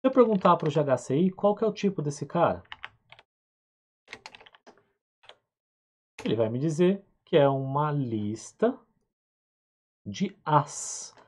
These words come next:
É assim que ele representa a lista. Colchete, tipo do que ela tem dentro, A. E qual que é o tipo A? É algum tipo numérico que eu ainda não sei qual é. Isso aqui pode ser inteiro, pode ser um double, pode ser um float, pode ser qualquer coisa, né? É...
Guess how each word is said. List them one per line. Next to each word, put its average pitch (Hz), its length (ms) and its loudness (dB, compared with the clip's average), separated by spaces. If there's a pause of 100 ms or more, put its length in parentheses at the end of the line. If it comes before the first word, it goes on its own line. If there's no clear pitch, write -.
(160)
É 131 80 2
assim 185 300 2
que 196 80 2
ele 180 100 4
representa 151 480 0
a 147 40 -2
lista. 110 340 -6 (580)
Colchete, 165 680 0 (440)
tipo 160 240 2
do 131 100 -2
que - 80 -4
ela 123 100 2
tem 131 200 -6
dentro, 147 360 -4 (380)
A. 117 180 -2 (540)
E 156 40 -6
qual 170 180 4
que 147 60 -2
é - 20 -2
o - 40 -4
tipo 160 280 2
A? 175 200 6 (300)
É 147 60 2
algum 151 260 4
tipo 147 260 -4
numérico 117 440 -4
que - 100 -10
eu - 20 -4
ainda 113 100 -8
não 117 60 -10
sei 110 140 -10
qual 147 200 -2
é. 87 120 -6
Isso - 180 -16
aqui - 140 -12
pode - 180 -12
ser 185 100 -2
inteiro, 147 300 0
pode - 180 -10
ser 110 60 -12
um 113 80 -10
double, 104 300 -6
pode - 160 -18
ser 98 60 -14
um 95 60 -14
float, - 380 -10 (320)
pode - 140 -20
ser - 60 -20
qualquer 117 240 -12
coisa, - 340 -12 (840)
né? 170 200 -2 (380)
É... 120 1300 0